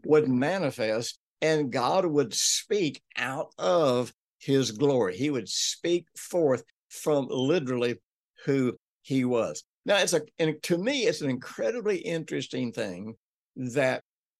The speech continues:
man in this realm,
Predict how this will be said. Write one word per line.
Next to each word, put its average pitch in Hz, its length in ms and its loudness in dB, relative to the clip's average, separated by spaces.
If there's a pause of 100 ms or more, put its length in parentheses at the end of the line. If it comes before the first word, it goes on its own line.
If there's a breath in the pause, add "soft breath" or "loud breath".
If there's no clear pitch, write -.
(360)
man 147 1040 2 (920)
in 127 420 2
this 165 320 4
realm, 131 680 -4